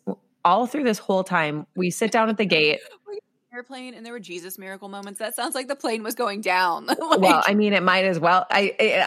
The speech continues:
Speaker 1: I was like, "Here we go. This is it." I mean, there's too many hiccups in this trip. So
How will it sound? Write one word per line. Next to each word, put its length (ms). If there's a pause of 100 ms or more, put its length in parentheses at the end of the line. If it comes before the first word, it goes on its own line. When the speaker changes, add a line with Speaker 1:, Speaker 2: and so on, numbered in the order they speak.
Speaker 1:
I 40
was 180
like, 240
"Here 260
we 100
go. 300
This 160
is 120
it." 220
I 60
mean, 160
there's 200
too 160
many 200
hiccups 460
in 60
this 160
trip. 260
So 340